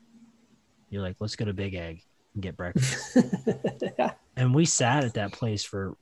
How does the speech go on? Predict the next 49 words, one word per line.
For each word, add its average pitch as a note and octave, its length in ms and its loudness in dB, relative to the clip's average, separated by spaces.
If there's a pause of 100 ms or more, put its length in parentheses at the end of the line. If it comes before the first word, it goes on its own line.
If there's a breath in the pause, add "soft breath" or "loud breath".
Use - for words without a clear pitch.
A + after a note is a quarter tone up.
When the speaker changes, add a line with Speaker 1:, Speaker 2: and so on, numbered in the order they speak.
(100)
Speaker 1:
four A2+ 380 -2
hours. F2+ 400 -2
They B2+ 120 4
were B2+ 100 6
like, A#2 280 2 (220)
they, B2 220 0
they B2+ 140 4
were B2+ 160 4
so A#2+ 240 4
fed A2 240 4
up G#2+ 100 -2
with G#2 120 2
all G#2 120 2
of F#2+ 80 -2
us G2 140 -4
being G2+ 320 -4
there. D2 260 -8
And G2+ 80 -6
it A2+ 40 0
was, G#2 180 0
like, G#2+ 160 -2
the G#2+ 80 -4
most G#2 400 -2
fun G2 380 -2
I F2+ 80 -8
had F#2 140 -6
had G2+ 300 -4
at F#3 100 -6
a - 40 -8
Speaker 2:
Yeah. A#3 140 6
Speaker 1:
show G#2 300 0
in F2+ 60 -4
a F2+ 60 -4
long F#2+ 380 -4
time G2+ 320 -4
because F#2 260 -6
it F#2 80 -8
was - 140 -6
so G#2 240 -2
freeing G2+ 480 -4
to G2 80 -8
not F#2+ 200 -6
have F#2 200 -6
to G#2 80 -8
deal G2 320 -4
with F2+ 240 -8 (1160 soft breath)
the C#3 200 -2
politics A2+ 720 2
of G2 260 -2